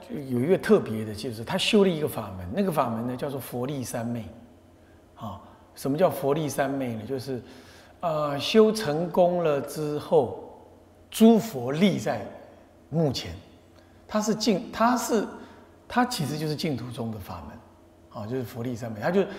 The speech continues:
你，呃，这个，呃，九十天当中哈，哎，这个，呃，不，不睡，不躺，但是你可以休息，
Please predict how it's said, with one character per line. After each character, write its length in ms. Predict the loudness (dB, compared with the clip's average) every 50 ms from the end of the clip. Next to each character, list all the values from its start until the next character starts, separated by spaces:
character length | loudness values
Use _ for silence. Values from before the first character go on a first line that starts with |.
| -14 -16 -18 -20 -10 -4
你， 580 | -2 0 0 2 0 -2 -4 -6 -8 -14 -18 -20 -20 -20 -20 -20 -20 -20 -20 -6 -2
呃， 320 | 0 2 4 4 2 0 0
这 140 | 0 2
个， 380 | 4 6 6 6 6 4 2 -2 -6 -10 -12 -14 -18 -18 -20 -20 -20 -20 -20 -12 -8
呃， 240 | -6 -4 -4 -4 -6 -4
九 200 | 0 2 2 2
十 120 | 2 0 4
天 260 | 6 6 6 8 8
当 240 | 6 6 6 4 2
中 300 | 2 2 2 2 0 -4
哈， 300 | -4 -6 -6 -8 -12 -16 -18 -20 -20 -20 -20 -20 -20 -20 -16 -8
哎， 640 | -4 -2 -2 -2 -2 -4 -6 -6 -8 -8 -8 -8 -10 -6
这 120 | -4 -4 -4
个， 160 | -4 -6 -6 -8 -10 -12 -16 -20 -20 -20 -20 -20 -20 -20 -20 -20 -20 -20 -20 -14 -10
呃， 420 | -10 -8 -8 -8 -10 -10 -10 -12 -12 -14 -16 -18 -20 -20 -20 -20 -20 -20 -20 _ -20 -20 -20 -20 -20 _ -20 -20 -20 -4
不， 480 | 2 4 4 4 4 2 -4 -10 -14 -16 -18 -20 -20 -20 -20 -20 -20 -20 -20 -20 -20 -20 -20 -20 -20 -20 -20 -20 -4
不 100 | -2 -2
睡， 300 | -2 2 4 4 4 4 2 -4 -10 -14 -16 -20 -20 -20 -20 -20 -20 -20 -20 -20 _ _ -20 -20 -20 -20 -20 -20 -20 -20 -20 -20 -20 -20 0
不 80 | 2 2
躺， 240 | 2 4 0 -2 -4 -6 -10 -14 -18 -20 -20 -20 -20 -20 -20 -20 -20 -20 4
但 140 | 6 8 8
是 80 | 8 8
你 160 | 6 4 2
可 120 | 2 2
以 80 | 2 2
休 200 | 0 -2 -2 -2
息， 300 | -2 -4 -8 -10 -10